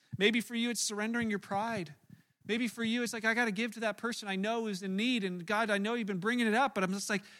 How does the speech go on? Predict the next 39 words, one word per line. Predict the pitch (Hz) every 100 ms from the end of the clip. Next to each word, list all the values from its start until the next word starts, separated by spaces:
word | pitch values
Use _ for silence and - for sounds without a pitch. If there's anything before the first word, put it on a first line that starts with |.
| -
I | 185
don't | 226
know | 233
why, | 240 247 247
but | 214
I'm |
holding | 190 220 240 226
on | 233 247
to | 214
everything." | 202 208 202 196 - -
He's | -
like, | 190
"I |
want | 196 208 220
you | 202
to, | 175 -
I |
want | 156 185 -
you | 170
to |
give | 151 180 208
it." | 190 -
Maybe | 185 247
you | 277
gotta | 269 240
pray | - 247
for | 247 247
your | 226 196
enemy. | 226 269 196 160 _ _ -
Maybe | 226 277 277
for | 294
you, | 262 277
it's | 254 208
joining | 190 233 277 269
a | 247
gathering. | 208 240 285 240 202
It's | 196
like, | 233 220
"Listen, | 254 277 294